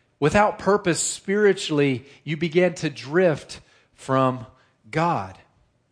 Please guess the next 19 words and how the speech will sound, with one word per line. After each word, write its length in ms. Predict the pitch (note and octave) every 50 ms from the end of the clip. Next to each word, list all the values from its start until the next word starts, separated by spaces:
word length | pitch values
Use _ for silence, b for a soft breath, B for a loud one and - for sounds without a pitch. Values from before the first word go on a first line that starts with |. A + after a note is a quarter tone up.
| _ _ _ _ _ _ _ _ _ _ _
Listen, 360 | - F3 F#3 - - D#3 C#3+
we 100 | D3 F3
don't 240 | F#3 G3 F#3 F3+ - -
accidentally 720 | D#3 D#3 D#3+ E3 - - - E3 C#3 D3+ D3+ - C3+ C3+ C3
get 260 | A#2+ A2+ C#3 B2+ B2
good, 440 | - C#3 C3+ B2+ A2 G#2+ - _ _
good, 180 | - D3+ C#3 -
good 220 | - C3 B2 -
grades 280 | B2+ B2 B2 B2 A#2+ A#2+
in 100 | A#2 A2
school. 420 | - - - A2 G#2+ F#2+ F2 - _ _ _ _ _ _ b b b b b b
We 120 | D3+ F3+
don't 280 | F#3+ G#3 G3+ F#3+ F#3 - -
accidentally 920 | E3 F3 F#3 F3+ - - - F#3 E3+ C#3+ E3+ E3+ F3 E3+ E3+ D#3 D3 C#3+ C3+
have 440 | B2 D3+ D#3 C#3+ D3+ C3+ C3+ - -
great 420 | C#3 C3+ D3+ D3+ D3+ D3+ D3+ -
marriage. 560 | C3+ C3+ C#3 C#3+ D3 C#3+ C#3+ C3+ B2 A2 A2
We 140 | B2 D#3 F#3
don't 260 | F#3+ G3+ F#3+ F#3+ F#3+